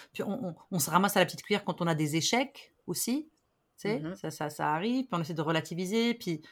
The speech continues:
Speaker 1: voilà, c'est, c'est ça une business bestie en fait,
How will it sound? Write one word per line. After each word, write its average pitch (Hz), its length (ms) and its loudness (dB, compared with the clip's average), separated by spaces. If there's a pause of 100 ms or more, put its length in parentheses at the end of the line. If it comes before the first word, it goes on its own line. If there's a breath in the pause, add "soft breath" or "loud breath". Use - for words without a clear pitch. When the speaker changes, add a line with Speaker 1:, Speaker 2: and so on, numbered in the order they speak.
(320 loud breath)
Speaker 1:
voilà, 208 400 4 (100)
c'est, 156 720 -2 (1080)
c'est - 360 -6
ça 277 160 4
une 269 100 8
business 165 320 2
bestie 156 320 -2
en 160 60 -4
fait, - 360 -16